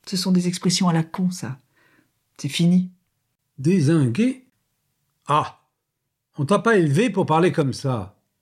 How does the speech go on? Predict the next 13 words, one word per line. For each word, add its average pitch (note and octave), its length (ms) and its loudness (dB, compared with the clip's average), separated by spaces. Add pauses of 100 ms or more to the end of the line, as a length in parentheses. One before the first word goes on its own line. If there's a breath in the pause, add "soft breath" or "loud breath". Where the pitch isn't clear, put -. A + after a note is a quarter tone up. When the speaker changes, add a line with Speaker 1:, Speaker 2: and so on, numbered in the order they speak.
(920)
Speaker 1:
Laisse-moi C4 320 2
quelques B3+ 260 0
minutes C4+ 440 4
à B3 80 2
souffler C4+ 420 0
avant A#3 240 2
de A3 80 0
t'expliquer. A3 720 -4 (2000 soft breath)
Ça - 160 -4
viendra. G3+ 540 0 (1040)
Speaker 2:
Tu E3 160 0
affrontes G#3+ 500 0
maintenant. G#2+ 560 -2